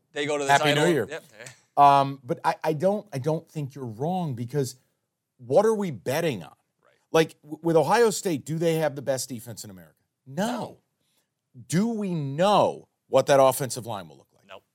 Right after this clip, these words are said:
Speaker 2: Okay. And we don't know about the quarterback. All right. With Penn State, I can hang my hat on defense.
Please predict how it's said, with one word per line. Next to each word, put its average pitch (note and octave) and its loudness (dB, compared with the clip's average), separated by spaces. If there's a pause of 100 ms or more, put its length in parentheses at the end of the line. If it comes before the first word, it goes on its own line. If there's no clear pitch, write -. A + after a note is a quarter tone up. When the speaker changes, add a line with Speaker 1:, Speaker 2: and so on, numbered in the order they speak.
(280)
Speaker 2:
Okay. B2+ -2 (580)
And C3+ 0
we C3 -2
don't D3+ 4
know C#3 4
about A#2 4
the A2 -18
quarterback. D#2 -10 (420)
All E3 4
right. - -8 (460)
With A#2 -10
Penn A#3 0
State, E3+ -2
I B2 -2
can A#2 -14
hang D#3 -4
my F#3 -2
hat F3+ 0
on E3 -4
defense. A2 -12